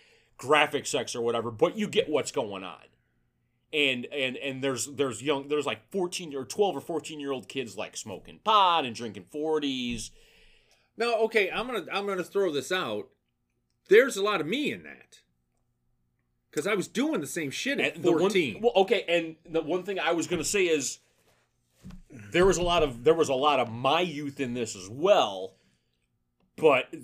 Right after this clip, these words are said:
Speaker 2: Not,
Speaker 1: dude,
Speaker 2: not.
Speaker 1: th-, th-, it's, but it was, I don't know, maybe it's because I'm the guy who lived it or you're the guy who lived it. It didn't seem like it was, like, so,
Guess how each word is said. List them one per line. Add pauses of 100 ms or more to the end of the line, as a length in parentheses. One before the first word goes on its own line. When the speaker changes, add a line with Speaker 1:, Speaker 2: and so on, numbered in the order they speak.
Speaker 2:
Not,
Speaker 1:
dude,
Speaker 2:
not. (380)
Speaker 1:
th-,
th-,
it's,
but (1600)
it
was, (340)
I
don't
know,
maybe
it's
because
I'm
the
guy
who
lived
it
or
you're
the
guy
who
lived
it.
It
didn't
seem
like
it
was,
like, (220)
so,